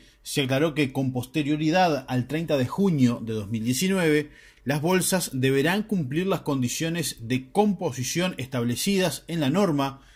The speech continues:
y deberán ser cobradas al consumidor, al menos al precio mínimo establecido en la norma reglamentaria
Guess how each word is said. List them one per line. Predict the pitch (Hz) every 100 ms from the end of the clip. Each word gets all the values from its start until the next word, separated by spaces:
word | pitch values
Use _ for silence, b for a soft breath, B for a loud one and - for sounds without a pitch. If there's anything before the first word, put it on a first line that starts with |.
| B -
y | 143
deberán | 139 123 143 196 196 -
ser | - 165
cobradas | 156 123 135 151 151 127 -
al | 135 127
consumidor, | 180 160 139 120 156 180 143 B B B B
al | 170 190 185
menos | 202 175 165 - b b -
al | 143
precio | 131 185 - 165
mínimo | 175 180 175 170
establecido | 135 180 180 143 131 180 175 151
en | 151
la | 151 147
norma | 165 156 156 -
reglamentaria | 120 170 160 139 127 151 151 151 156